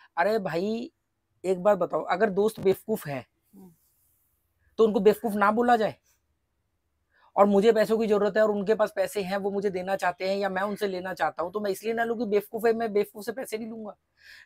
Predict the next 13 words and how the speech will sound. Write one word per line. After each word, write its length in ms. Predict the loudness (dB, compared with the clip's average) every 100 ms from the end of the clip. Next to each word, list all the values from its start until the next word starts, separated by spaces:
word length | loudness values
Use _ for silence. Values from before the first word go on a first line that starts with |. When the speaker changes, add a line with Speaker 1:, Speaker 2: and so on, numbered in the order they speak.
| 0
Speaker 1:
बेवकूफ 480 | 6 6 6 8 10
है, 80 |
इसीलिए 240 | 10 6 6
तो 80 | 8
ले 160 | 10
रहा 80 | 10
हूँ। 140 | 8 0 _ _ _ _ _ _ _ _ _ _ _ _ _ _ _ _ _ _ _ _ _
Common 300 | 4 6 6
sense 220 | 6 4
की 80 | 6
बात 200 | 4 4
है 60 | 2
ना 180 | 0